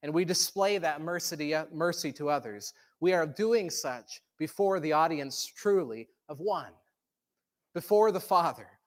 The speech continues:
before the King of Kings and the Lord of Lords. But it's a warning as well,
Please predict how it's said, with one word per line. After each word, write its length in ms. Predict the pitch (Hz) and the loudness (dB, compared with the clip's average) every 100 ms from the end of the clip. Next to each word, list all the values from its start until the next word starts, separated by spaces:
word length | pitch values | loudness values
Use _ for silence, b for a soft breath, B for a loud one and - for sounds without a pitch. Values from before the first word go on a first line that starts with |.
| _ | _
before 400 | 170 165 214 214 | -8 0 2 2
the 80 | 185 | 0
King 300 | - 202 190 | -4 -4 -4
of 120 | 165 | -4
Kings 380 | - 170 139 131 | -4 -4 -4 -8
and 100 | 147 | -6
the 40 | |
Lord 260 | 147 160 151 | 0 0 0
of 100 | 131 | -4
Lords. 680 | 143 131 107 - - - _ _ _ _ _ _ _ _ | -4 -4 -8 -18 -20 -20 _ _ _ _ _ _ _ _
But 100 | - | -4
it's 140 | 156 - | -4 -4
a 40 | |
warning 520 | 170 160 202 175 139 147 | -6 -4 -2 -4 -4 -6
as 140 | 139 | -2
well, 460 | 160 135 92 85 | 0 0 -2 -12